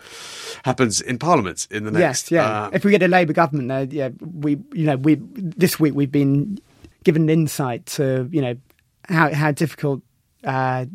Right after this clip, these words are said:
Speaker 2: i-, investors may, may find it.
Speaker 1: The, the
Speaker 2: Um,
Speaker 1: National
Speaker 2: in,
Speaker 1: Grid
Speaker 2: in ter-, yeah,
Speaker 1: thing.
Speaker 2: and, yes, yeah, with National Grid. And, you know, that's been a real dividend stalwart for a long time.
Speaker 1: Yeah, well, I, I,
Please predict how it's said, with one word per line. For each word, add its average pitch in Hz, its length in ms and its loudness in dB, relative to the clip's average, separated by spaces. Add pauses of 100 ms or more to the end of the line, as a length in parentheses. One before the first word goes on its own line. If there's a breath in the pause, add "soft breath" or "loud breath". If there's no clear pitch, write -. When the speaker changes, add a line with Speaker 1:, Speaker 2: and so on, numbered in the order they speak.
(140)
Speaker 2:
i-, 110 100 -4 (200)
investors 147 560 2
may, 139 240 0
may 139 220 0
find 139 380 0
it. - 180 -8 (760 soft breath)
Speaker 1:
The, 139 340 0
the 127 120 0
Speaker 2:
Um, - 60 0
Speaker 1:
National 127 280 0
Speaker 2:
in, 175 60 4
Speaker 1:
Grid 139 140 2
Speaker 2:
in 185 100 4
ter-, 170 160 -2
yeah, 165 260 0
Speaker 1:
thing. 135 60 -2 (100)
Speaker 2:
and, - 220 -14
yes, 135 360 -2
yeah, 165 340 4
with 139 220 -4
National 143 380 -4
Grid. 127 320 -6 (160)
And, 160 300 2
you 170 80 2
know, 143 160 2
that's 156 240 0
been 139 180 -2
a 131 60 -2
real 127 260 -2 (160)
dividend 131 400 0
stalwart 135 560 2
for 127 340 0
a 143 60 0
long 143 260 4
time. 123 420 -4
Speaker 1:
Yeah, 202 320 2
well, 202 200 2
I, 214 140 4
I, 190 200 0